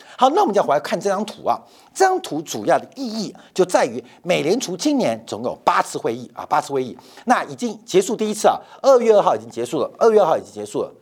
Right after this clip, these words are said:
就二月二号结束了。那剩下有七次，三月二十二号、五月三号、六月十四号。那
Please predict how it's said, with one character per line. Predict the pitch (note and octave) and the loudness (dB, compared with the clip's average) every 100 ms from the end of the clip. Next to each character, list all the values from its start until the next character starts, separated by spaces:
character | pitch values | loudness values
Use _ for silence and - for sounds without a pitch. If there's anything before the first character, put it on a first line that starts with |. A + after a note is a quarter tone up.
| _ | _
就 | - | -8
二 | B2 | -2
月 | D3+ | 2
二 | C3+ | 2
号 | |
结 | A2 | 0
束 | G#2 F#2+ | -6 -12
了。 | - - - | -14 -12 -2
那 | C#4 | 0
剩 | F#4 | 2
下 | D#4 F3+ | 2 0
有 | |
七 | - - A3 | 0 -6 -6
次， | - E3 - - - | -6 -8 -10 -20 -20
三 | - - E4+ | -4 0 2
月 | F4+ | 4
二 | A#3 | 4
十 | E3 | 4
二 | C3+ B2+ | 0 2
号、 | B2+ - _ _ _ | -2 -4 _ _ _
五 | F#3+ F3+ | -4 0
月 | F#3 C#4+ | 4 4
三 | - F3 | 4 0
号、 | E3+ D#3+ - _ _ - | 2 2 2 _ _ 0
六 | D#4+ D#4 E3+ | 4 4 2
月 | F#3 G#3 B2 | 2 0 0
十 | - | -4
四 | A2+ C#3+ | -8 0
号。 | C#3+ F2+ _ - - | 0 0 _ -20 -2
那 | C4+ | 0